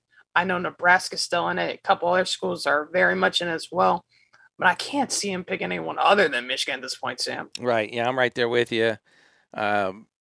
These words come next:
Speaker 2: I, I just felt like that was always, they were always gonna come back around, uh, both sides. It's just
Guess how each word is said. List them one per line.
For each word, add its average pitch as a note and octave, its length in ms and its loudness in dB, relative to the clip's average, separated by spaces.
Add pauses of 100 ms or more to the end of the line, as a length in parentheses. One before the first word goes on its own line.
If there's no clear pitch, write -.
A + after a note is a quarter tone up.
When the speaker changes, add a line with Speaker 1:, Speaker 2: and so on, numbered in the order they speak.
(320)
Speaker 2:
I, B2+ 300 4
I C3+ 40 4
just C3 240 -8
felt C3 140 -2
like A#2+ 160 -4
that A#2 140 -4
was A2+ 100 -6
always, A2 380 -4 (120)
they C#3+ 160 2
were C#3 120 6
always A#2 200 4
gonna A2 160 -12
come G#2 160 -6
back F2+ 200 -8
around, D#2 280 -12 (760)
uh, F#2 160 -6
both G#2 280 -2
sides. E2 480 -6
It's G#2 160 -8
just - 360 -10